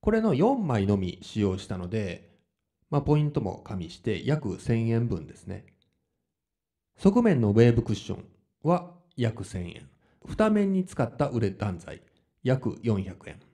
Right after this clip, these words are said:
合計しますと約一万円でトランペットケースが作れたということになります。このケースを作って、タイヤ音が普通のスーツケース並みに小さい、動きがスムーズな楽器ケースを手に入れました。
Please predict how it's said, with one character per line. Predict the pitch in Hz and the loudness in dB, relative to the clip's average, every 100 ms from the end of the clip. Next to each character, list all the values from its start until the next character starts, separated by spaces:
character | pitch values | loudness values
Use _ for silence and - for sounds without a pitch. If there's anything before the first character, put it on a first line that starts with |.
| _ _ _ | _ _ _
合 | 139 151 | 2 4
計 | 147 | 4
し | 123 | 0
ま | 107 | -4
す | - | -2
と | 123 | -2
約 | 135 226 202 | 0 0 0
一 | 120 - 190 | -2 -2 0
万 | 208 202 185 | 0 0 0
円 | 165 151 | 0 0
で | 131 120 - _ - | -2 -4 -10 _ -2
ト | 113 | 0
ラ | |
ン | 110 | 2
ペ | 101 | -2
ッ | - | -2
ト | 92 | -4
ケ | 98 | -4
ー | 87 | -6
ス | - 120 | -6 -4
が | 147 | -4
作 | 143 - | -6 -8
れ | - | -8
た | - | -8
と | 107 139 | -2 0
い | 87 | 0
う | |
こ | - | -8
と | 90 | -14
に | |
な | - | -14
り | - | -16
ま | - | -18
す。 | - _ _ _ _ _ _ _ _ _ _ _ - | -20 _ _ _ _ _ _ _ _ _ _ _ -4
こ | 180 | 0
の | 202 | 0
ケ | 202 208 | 2 2
ー | |
ス | 147 120 | 2 0
を | 101 | -4
作 | - 113 | -4 -6
っ | |
て、 | 104 - 151 92 - - _ _ - | -8 -2 -2 -2 -10 -20 _ _ 0
タ | 170 | 2
イ | 175 | 4
ヤ | 160 | 4
音 | 98 | 0
が | 90 82 - | -4 -10 -14
普 | - | -6
通 | 156 147 | 0 2
の | 139 | 2
ス | - - | -2 2
ー | 151 | 2
ツ | 156 156 | 2 -6
ケ | 151 139 | -2 -2
ー | |
ス | 135 | 0
並 | 123 113 113 | -2 0 0
み | 110 | -4
に | 107 | -6
小 | - 113 | -4 -4
さ | 110 117 | -2 0
い、 | 127 147 - | 0 0 2
動 | 139 | 2
き | 156 143 | 4 0
が | 143 | 0
ス | 131 | 0
ム | 135 | 0
ー | 123 | 0
ズ | 110 | 0
な | 104 | -4
楽 | 95 95 | -4 -6
器 | - | -4
ケ | 113 101 | 0 0
ー | |
ス | - | 0
を | 113 | -2
手 | 117 98 | -2 -4
に | 87 | -4
入 | 85 | -8
れ | |
ま | 50 - | -12 -16
し | |
た。 | - - | -20 -20